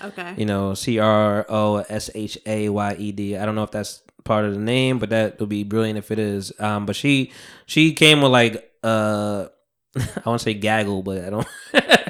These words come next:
Speaker 2: She came with five of the, <laughs> five other, uh, like, girl, girlfriends, and they took the bus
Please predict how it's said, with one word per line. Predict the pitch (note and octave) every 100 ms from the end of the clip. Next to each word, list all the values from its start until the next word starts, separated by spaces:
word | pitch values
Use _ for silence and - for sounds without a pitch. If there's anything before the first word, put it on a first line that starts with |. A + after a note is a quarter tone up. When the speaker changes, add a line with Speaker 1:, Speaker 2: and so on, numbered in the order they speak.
| - E4 E4+
Speaker 2:
She | -
came | D#3 G3+
with | F3+ D#3+
five | D#3 D3+ C#3
of | C3+
the, | -
<laughs> |
five | - D3+ C#3 C3
other, | D#3+ C3
uh, | B2 A#2+ A#2 A#2 A2+
like, | A#2 A2+ A2
girl, | A#2 A#2 A2+
girlfriends, | - A#2+ A#2 A2+ G#2+ G#2
and | G#2+ A2 A2+
they |
took | C3 B2
the | G2+
bus | G#2 B2+ F#2+